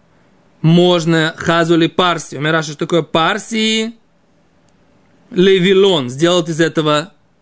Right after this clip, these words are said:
э, занавесочку. А нафуса, говорит Раши, это для того, чтобы про-, про-, просеять через них муку, да? Эло шель шем ве шель гемель май хазу. А, сделаны из тростничка,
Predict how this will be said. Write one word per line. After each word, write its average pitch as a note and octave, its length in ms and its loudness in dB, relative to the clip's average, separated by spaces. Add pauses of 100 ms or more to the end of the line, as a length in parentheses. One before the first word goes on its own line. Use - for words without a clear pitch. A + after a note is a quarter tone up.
(240)
э, D#3 200 -4
занавесочку. F3 1040 0 (800)
А F3 140 0
нафуса, A3 600 2
говорит F#3+ 260 0
Раши, F#3 280 0
это E3+ 120 -2
для E3+ 200 0
того, F3 200 2
чтобы E3+ 220 0
про-, F3 360 0 (160)
про-, E3+ 380 0 (180)
просеять F3 640 0
через E3+ 220 0 (100)
них F3 240 0
муку, F3+ 1120 4 (120)
да? F3+ 320 -2 (1400)
Эло F#3+ 380 2
шель D#3 220 -2
шем G#3 340 0
ве G3+ 60 2
шель E3+ 180 -2
гемель D#3 380 0
май C#3 200 -2
хазу. C3 380 -6 (480)
А, F3+ 340 0
сделаны F3+ 480 0
из F3 80 -2
тростничка, E3+ 840 -2